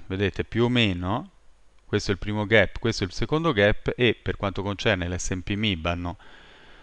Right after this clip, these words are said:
opposto un buon supporto alla discesa, che si è fermata una e due volte esattamente in quest'area del gap echo,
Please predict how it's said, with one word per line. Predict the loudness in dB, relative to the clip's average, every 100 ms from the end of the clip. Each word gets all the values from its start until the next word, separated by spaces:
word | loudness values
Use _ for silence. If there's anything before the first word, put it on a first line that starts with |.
| -18 -6
opposto | -2 4 4 4 -2 -4 -6 _
un | -8 -6
buon | 4 4 4
supporto | 0 -6 2 6 8 6 0 -8 -8 -8 _ -20 _ _ 2
alla | 4 4
discesa, | 0 -4 0 4 4 2 0 0 -2 -12 _ _ _ _ -20 _ _ -12
che | -8
si | -4
è | -2
fermata | 0 2 0 0 -6 -4
una | -2 0 2 2 2 -6 _ -20 -20 _ -4
e | -4
due | 0 4 6
volte | 8 8 8 4 -4 -8 -6
esattamente | -2 0 0 0 0 -2 -4
in |
quest'area | -4 -4 -4 2 4 4 2 -4 -8 -14 -20 -20 -20 -20 -6
del | -2 2
gap | 6 6
echo, | 6 0 -4 -4 -4